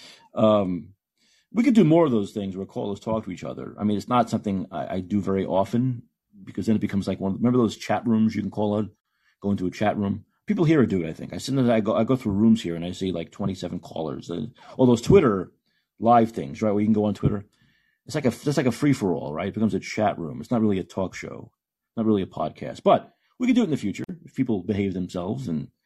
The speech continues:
I thought both Daniel and, and North did. Um, Jenny, thanks for calling. Mike, you, you were here. Gator, Drew, Murphy, I see you, Pierre, Greg, and two others outside the system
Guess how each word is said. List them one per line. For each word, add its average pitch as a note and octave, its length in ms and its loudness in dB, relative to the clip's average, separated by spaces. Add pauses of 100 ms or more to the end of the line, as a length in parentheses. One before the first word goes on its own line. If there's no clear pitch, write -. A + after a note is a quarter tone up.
(680)
I - 60 -6
thought C#3+ 260 2 (460)
both A#2 220 0
Daniel G#2 340 0
and, E2+ 280 -6 (300)
and F2 160 -14
North F2 280 -12
did. D#2+ 240 -12 (340)
Um, B2 460 4 (400)
Jenny, B2+ 300 6
thanks A#2+ 220 0
for A2+ 100 -4
calling. A#2 340 2
Mike, D#3+ 320 4
you, E3 260 -4
you C#3+ 100 -2
were C#3 120 2
here. F2+ 300 -2
Gator, F#2+ 580 0
Drew, E3+ 520 2
Murphy, A2 380 0
I E2+ 60 -4
see G2 200 -6
you, A#2+ 220 4
Pierre, G2 400 -2
Greg, F2 380 -4
and E2 180 -8 (280)
two - 220 2
others G#2 600 0
outside B2+ 600 0
the F#2+ 80 -4
system - 720 -12